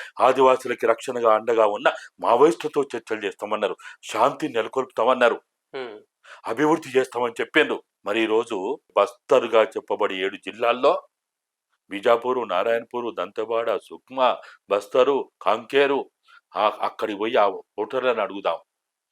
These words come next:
Speaker 1: ఆ రోజు బీజేపీ పార్టీ ఏం చెప్పిందని, వాళ్ళ మేనిఫెస్టోలో ఏం చెప్పిందని అడుగుదాం.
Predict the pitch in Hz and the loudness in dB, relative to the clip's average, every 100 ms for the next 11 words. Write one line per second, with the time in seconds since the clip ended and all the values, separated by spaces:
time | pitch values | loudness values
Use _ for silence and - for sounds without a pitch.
0 | _ - 92 101 101 90 95 95 92 90 | _ -6 -4 -2 -6 -10 -12 -12 -12 -12
1 | 90 85 87 90 107 - 87 76 - - | -10 -10 -12 -14 -16 -16 -18 -20 -20 -20
2 | - - 107 104 98 113 135 139 131 123 | -20 -4 -2 -2 -2 -4 -4 -8 -8 -6
3 | 113 107 107 - 101 92 90 90 98 85 | -6 -8 -12 -14 -12 -8 -8 -8 -4 -4